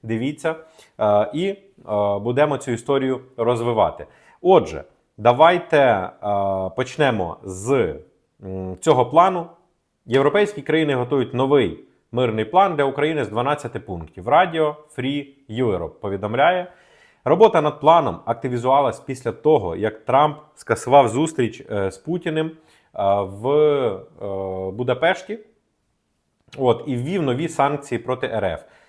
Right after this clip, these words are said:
Документ під назвою «Елементи на шляху миру до України» є чернеткою і не обговорюється, і не обговорюється на вищому рівні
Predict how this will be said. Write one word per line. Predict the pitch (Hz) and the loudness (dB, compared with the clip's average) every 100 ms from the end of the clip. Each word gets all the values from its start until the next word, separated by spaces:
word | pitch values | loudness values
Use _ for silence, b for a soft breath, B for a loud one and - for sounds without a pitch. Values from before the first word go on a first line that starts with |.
| _ | _
Документ | 117 127 165 185 156 | -6 -2 0 0 -2
під | 131 135 | -6 0
назвою | 139 104 92 90 - | 0 0 -2 -4 -4
«Елементи | 127 135 131 156 139 98 82 76 _ _ 101 | -2 0 0 0 0 -4 -10 -12 _ _ -6
на | 113 | -6
шляху | 117 131 123 156 | -4 -6 -6 -4
миру | 131 143 123 | 0 0 0
до | 98 107 | 0 -2
України» | 107 107 117 160 175 160 b b - | -4 -2 -2 -2 -6 -8 b b -12
є | 117 160 | -4 -4
чернеткою | 156 127 120 135 165 - 107 92 | 0 -2 0 -2 -2 -6 -8 -6
і | - 117 | -6 -2
не | 120 | -2
обговорюється, | 101 120 120 151 151 131 - - | -2 -4 -2 0 0 -4 -8 -12
і | 120 127 | -8 -4
не | 135 | -2
обговорюється | 127 117 135 165 139 113 - 107 | -2 -2 0 0 0 -2 -4 -6
на | 110 139 | 0 0
вищому | 120 131 135 127 107 | 0 -2 -4 -8 -6
рівні | 107 131 127 120 | -4 -6 -6 -10